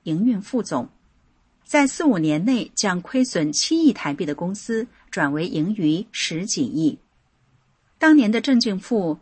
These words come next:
不仅能力强，脾气也大。他因为没有得到升官，愤而离职。通过阅读《转法轮》，他豁然开朗，放下了心中的怨恨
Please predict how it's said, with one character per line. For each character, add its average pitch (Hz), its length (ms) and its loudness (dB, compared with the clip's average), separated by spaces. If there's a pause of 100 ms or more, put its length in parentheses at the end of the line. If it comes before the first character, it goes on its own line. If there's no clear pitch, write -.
(100)
不 294 100 -2
仅 175 240 0
能 156 220 -2
力 240 160 0
强， 143 420 0 (120)
脾 147 240 -2
气 247 240 -2
也 110 200 -10
大。 - 280 -10 (960)
他 311 140 2
因 311 180 6
为 277 220 4
没 196 160 0
有 202 100 -4
得 165 160 -6
到 180 180 -4
升 247 300 0
官， 247 280 0 (320)
愤 262 220 0
而 131 220 -6
离 135 200 -6
职。 143 360 -6 (1300)
通 294 180 10
过 262 160 4
阅 262 200 4
读 175 280 -4
《转 208 240 -4
法 143 180 -2
轮》， 139 280 -6 (460)
他 262 240 2
豁 285 240 -2
然 151 220 -4
开 175 240 -6
朗， 139 240 0 (500)
放 262 200 4
下 214 200 2
了 160 120 -2
心 190 200 -4
中 202 160 -4
的 180 120 -2
怨 254 260 0
恨 156 380 -4